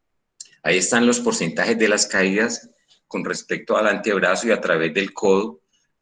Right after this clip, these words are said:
Y si ustedes se fijan, ninguno de los dos cumple esos criterios estrictos de caída del cincuenta por ciento en esos segmentos. Recuerden siempre que haya una caída de la amplitud del ulnar en el antebrazo, se debe descartar un Martin Gruber,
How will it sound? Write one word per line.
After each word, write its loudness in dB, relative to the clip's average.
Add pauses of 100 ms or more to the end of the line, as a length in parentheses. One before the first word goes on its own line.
Y 0
si -4
ustedes -2
se 0
fijan, -2
ninguno -2
de 0
los 0
dos -2
cumple -8
esos -6
criterios -6
estrictos -6
de -2
caída 0
del 0
cincuenta -6
por -6
ciento -8
en -16
esos -10
segmentos. -6 (1600)
Recuerden -2
siempre 0
que -14
haya 2
una 2
caída 4
de 4
la 4
amplitud -6
del 2
ulnar -2
en -2
el 0
antebrazo, -4
se -4
debe 0
descartar -2
un -8
Martin -4
Gruber, 0